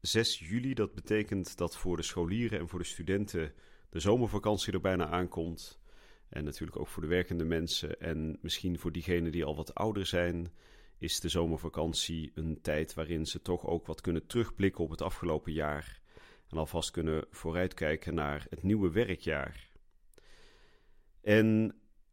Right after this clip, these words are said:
je zou kunnen zeggen dat de zomervakantie niet alleen maar even een adempauze is, hè, gewoon even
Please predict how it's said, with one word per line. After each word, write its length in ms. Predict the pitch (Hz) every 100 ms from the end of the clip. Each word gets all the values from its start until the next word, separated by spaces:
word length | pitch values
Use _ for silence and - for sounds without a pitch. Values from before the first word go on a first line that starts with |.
| -
je 120 | 120
zou 180 | 107 123
kunnen 220 | - 117
zeggen 220 | 107 120
dat 120 | 113 107
de 80 |
zomervakantie 1080 | 95 110 131 107 101 120 117 - 113 110 98 95
niet 220 | 117 113
alleen 220 | 101 98
maar 360 | 95 90 80 -
even 600 | 101 95 92 85 82 82
een 160 | 90 -
adempauze 720 | 131 127 120 113 117 - 90
is, 320 | 120 - -
hè, 240 | 98 127 120
gewoon 280 | - 90 80
even 420 | 82 - 85